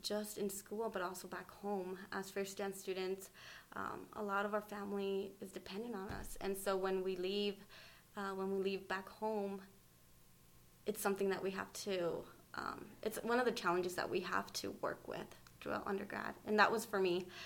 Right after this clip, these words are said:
My mom was really dependent on me. Um, my mom is undocumented.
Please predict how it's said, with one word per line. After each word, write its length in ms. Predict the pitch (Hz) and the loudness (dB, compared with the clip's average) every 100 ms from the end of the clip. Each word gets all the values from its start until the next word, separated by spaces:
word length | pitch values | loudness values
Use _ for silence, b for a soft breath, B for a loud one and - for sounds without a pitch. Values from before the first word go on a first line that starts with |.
| B B - | B B 4
My 140 | 202 | 8
mom 200 | 196 190 | 8 8
was 160 | 196 190 | 8 8
really 200 | 196 190 | 6 6
dependent 440 | 190 202 180 180 | 4 0 0 2
on 160 | 175 196 | 2 0
me. 300 | 190 202 202 B B B | 0 -2 -4 B B B
Um, 520 | - - - - - - - - | -2 0 0 -2 -6 -10 -16 0
my 140 | 208 | 4
mom 260 | 202 185 190 | 8 8 6
is 220 | 190 190 | 4 2
undocumented. 720 | - 196 - - 180 175 202 | 4 2 2 2 2 2 0